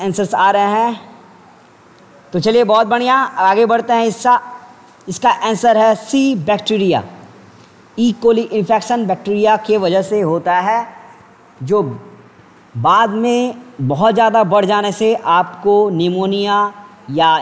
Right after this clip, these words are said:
urinary tract में infection या nausea बीमारियां हो सकती हैं। सत्रहवाँ प्रश्न ए रहा आपके screen पर, इसका उत्तर दीजिएगा। निम्नलिखित में से क्या हवा के एक विशेष नमूने में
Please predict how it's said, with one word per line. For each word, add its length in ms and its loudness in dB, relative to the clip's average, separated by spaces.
urinary 540 -2
tract 260 -4
में 120 -4
infection 680 -6
या 220 2
nausea 680 -2
बीमारियां 680 -2
हो 140 -6
सकती 460 -8
हैं। 220 -4
सत्रहवाँ 360 2
प्रश्न 380 -4
ए 160 2
रहा 160 0
आपके 540 -4
screen 260 -4
पर, 180 -2
इसका 320 -4
उत्तर 280 -2
दीजिएगा। 480 0
निम्नलिखित 640 -2
में 120 0
से 160 -2
क्या 460 0
हवा 280 2
के 160 -4
एक 320 -2
विशेष 460 -2
नमूने 460 0
में 280 -2